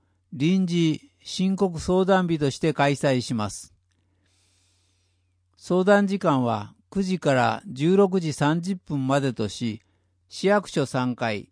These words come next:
第一会議室で開催します。三、申告相談会場内での対策。申告相談のメイン会場は市役所三階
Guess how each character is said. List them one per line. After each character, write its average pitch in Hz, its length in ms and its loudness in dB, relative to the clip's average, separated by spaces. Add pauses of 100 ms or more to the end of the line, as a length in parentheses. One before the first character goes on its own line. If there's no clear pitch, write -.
(140)
第 156 200 0
一 185 220 -6
会 180 240 0
議 185 160 -4
室 - 180 -14
で 139 160 -2
開 131 220 -2
催 117 260 -2
し - 140 -8
ま 101 160 -6
す。 - 220 -20 (1000)
三、 151 540 0 (360)
申 196 360 -4
告 185 260 -2
相 196 180 0
談 190 240 0
会 196 220 2
場 165 240 2
内 147 240 0
で 147 120 0
の 139 100 0
対 120 240 -2
策。 104 400 -6 (800)
申 196 320 0
告 180 240 0
相 185 280 2
談 139 240 2
の 117 240 0 (120)
メ 147 260 -2
イ 190 120 0
ン 190 80 -2
会 175 300 2
場 120 260 2
は 101 220 -6 (340)
市 - 240 -6
役 190 240 2
所 143 180 0
三 139 320 0
階 131 360 -2